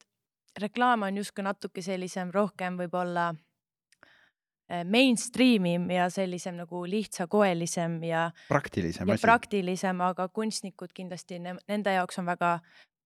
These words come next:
Speaker 1: noh, ki-, kindlasti ei saa kõigi, kõikidest kunstnikest rääkida, aga nende jaoks on väga nagu tähtis see mingisugune sügavam pool ja et, et see jätaks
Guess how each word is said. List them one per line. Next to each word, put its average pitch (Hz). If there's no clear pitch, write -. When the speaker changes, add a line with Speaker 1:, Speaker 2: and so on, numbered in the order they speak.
Speaker 1:
noh, 170
ki-, 214
kindlasti 196
ei 190
saa 185
kõigi, 220
kõikidest 185
kunstnikest -
rääkida, 202
aga 180
nende 185
jaoks 175
on 180
väga 180
nagu 185
tähtis 190
see 180
mingisugune 170
sügavam 170
pool 180
ja 165
et, -
et -
see 170
jätaks 180